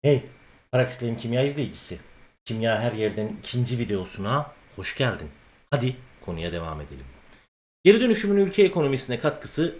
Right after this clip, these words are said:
zaten bunun genel olarak biliyoruz. Peki kimler geri dönüştürülür diye baktığımızda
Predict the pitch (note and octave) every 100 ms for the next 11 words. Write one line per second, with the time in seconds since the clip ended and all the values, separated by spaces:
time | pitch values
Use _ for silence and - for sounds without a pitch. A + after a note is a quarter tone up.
0 | - A#2+ B2 F3 G#3+ G#3+ E3 C#3+ C#3+ D3+
1 | B2 C3+ C#3+ A#2+ G#2+ D3 D3 B2+ C3+ B2+
2 | - C3 - - C3 C3+ D#3+ C#3 B2 A2
3 | G2+ G2 - G2+ F#2+ F2 F2 F2+ F2 -
4 | F2 E2+ E2+ E3+ G#3